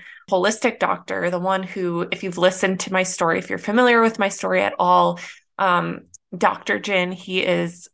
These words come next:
my holistic doctor who helped me heal sibo and leaky gut,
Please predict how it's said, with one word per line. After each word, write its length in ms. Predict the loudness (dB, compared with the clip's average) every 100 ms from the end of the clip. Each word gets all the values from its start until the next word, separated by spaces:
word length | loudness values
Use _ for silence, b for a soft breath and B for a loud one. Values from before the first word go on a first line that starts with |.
| _ _
my 520 | -4 -2 0 0 -2 -4 -6
holistic 520 | -2 -2 0 -4 0
doctor 540 | 0 0 0 0 0
who 160 | -2 -8
helped 400 | -2 -2 -2 -8
me 380 | -4 -2 -4 -6 B -12
heal 360 | 2 4 4
sibo 680 | 2 0 0 4 4 4 4
and 180 | 0 -2
leaky 280 | -4 -6 -6
gut, 480 | 0 2 2 -2